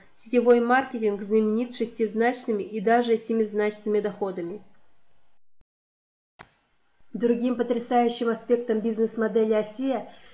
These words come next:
является ваша способность получать пассивный доход. У нас у всех есть пассивные счета, которые нужно оплачивать. Так почему бы не зарабатывать пассивный доход? По правде говоря, у большинства людей просто никогда не было возможности получать настоящий пассивный доход.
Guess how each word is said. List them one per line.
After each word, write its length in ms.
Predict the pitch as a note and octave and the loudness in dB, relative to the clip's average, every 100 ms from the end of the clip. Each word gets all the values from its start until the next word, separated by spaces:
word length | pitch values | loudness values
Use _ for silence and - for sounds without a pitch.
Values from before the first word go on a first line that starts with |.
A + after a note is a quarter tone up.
| - | -8
является 600 | A3 A3+ A3+ B3 A#3+ A#3+ | -2 0 2 2 0 0
ваша 260 | A3 A#3+ B3 | 0 2 0
способность 600 | A#3+ A#3 C#4 C4+ B3 - | -4 -4 -2 -2 -2 -2
получать 400 | A#3 A3+ C4 B3+ | -2 0 -2 -4
пассивный 440 | A#3 - B3+ B3 A#3+ | -6 -4 -4 -2 -2
доход. 400 | A#3+ - F#3 F3+ - - - - - | -2 -2 -4 -6 -14 -20 -20 -18 -4
У 60 | A#3+ | 0
нас 200 | C#4+ D4 | 0 -2
у 60 | |
всех 260 | - E4+ - | -2 -2 -2
есть 220 | B3+ - | -6 -4
пассивные 460 | A#3 A#3+ B3 A#3 A#3 | -4 -2 -2 0 -2
счета, 420 | - A#3+ G3+ F#3+ | -4 -4 -2 -2
которые 380 | G3 G3 G#3 G#3 | -4 -4 -2 -2
нужно 320 | G3+ G3+ G3+ | -2 -4 -6
оплачивать. 520 | G#3 F#3+ F#3 F3+ F3+ - - _ | -4 -4 -4 -10 -14 -16 -20 _
Так 140 | B3 A#3+ | -8 -4
почему 380 | C4 C#4 D#4 | -4 -2 0
бы 80 | D4 | 2
не 100 | C#4+ | 0
зарабатывать 580 | B3+ C4+ C4 C#4 C#4 C4 | 0 0 0 0 -2 -6
пассивный 460 | C4 - C4+ B3+ B3+ | -6 -4 -4 -2 -2
доход? 380 | C4 - F#3+ F#3 - _ _ _ | -2 -2 -6 -6 -18 _ _ _
По 100 | A3+ | -6
правде 380 | A3+ B3 A#3+ A#3+ | 0 2 2 0
говоря, 520 | A#3 A#3+ A#3+ C4+ C4+ G#3+ | -2 0 2 2 2 0
у 80 | |
большинства 520 | G#3 A3 A#3 A#3 A#3+ A#3 | 0 -2 -2 -4 -2 -2
людей 380 | A#3+ A#3+ C4 | -2 -2 -4
просто 300 | - A3 - | -4 -6 -4
никогда 400 | A3 G#3+ G#3 A#3 | -6 -6 -4 -2
не 200 | A#3 B3 | 0 0
было 200 | G#3+ G3 | 0 -2
возможности 640 | F#3 F#3+ G#3+ A#3+ A#3 A3+ - | -2 -4 -2 -2 -4 -8 -8
получать 420 | G3+ G3 A3 G#3+ | -6 -4 -4 -4
настоящий 540 | A3 - G3 G3+ - | -6 -6 -6 -6 -8
пассивный 440 | G3+ G3 - F#3 G3 | -10 -8 -8 -4 -4
доход. 380 | G3 F#3+ F3+ | -6 -8 -10